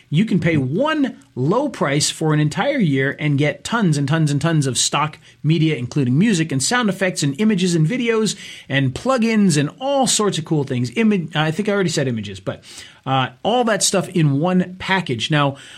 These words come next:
uh, I used to go to Video Hive, and I would go to Audio Jungle and all the other sites that Envato owns, and I would spend probably about ten thousand dollars a year. And now they've, uh, foolishly decided to, uh,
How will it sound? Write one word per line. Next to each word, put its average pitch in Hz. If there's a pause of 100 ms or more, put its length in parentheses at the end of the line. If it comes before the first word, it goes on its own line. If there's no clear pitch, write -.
(140)
uh, 131
I 180
used 226
to 185
go 170
to 160
Video 165
Hive, 151
and 143
I -
would 143
go 170
to 165
Audio 156
Jungle 151 (380)
and 123
all 185
the 175
other 175
sites 151
that 127
Envato 131
owns, 143
and 143
I 180
would 233
spend 165
probably 151
about 123
ten 151
thousand 139
dollars 120
a 113
year. 196 (960)
And 139
now 160
they've, 139
uh, 131
foolishly 160
decided 135
to, 123
uh, 120